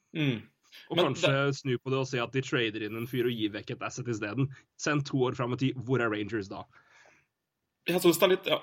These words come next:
Speaker 1: litt artig. I den samme artikkelen som Arpen Buster skriver om Mats Zuccarello, så skriver han egentlig om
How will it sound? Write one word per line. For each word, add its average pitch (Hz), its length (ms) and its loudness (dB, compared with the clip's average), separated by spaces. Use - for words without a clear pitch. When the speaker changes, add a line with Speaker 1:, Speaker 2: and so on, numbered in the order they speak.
Speaker 1:
litt 165 240 2
artig. 143 320 2
I - 80 0
den 180 160 4
samme 143 400 6
artikkelen 139 320 0
som 151 80 2
Arpen 131 240 2
Buster 131 240 0
skriver 117 400 4
om 123 80 -2
Mats - 160 -6
Zuccarello, 131 380 6
så 160 160 -2
skriver 131 400 8
han 156 80 6
egentlig 127 320 2
om 139 140 2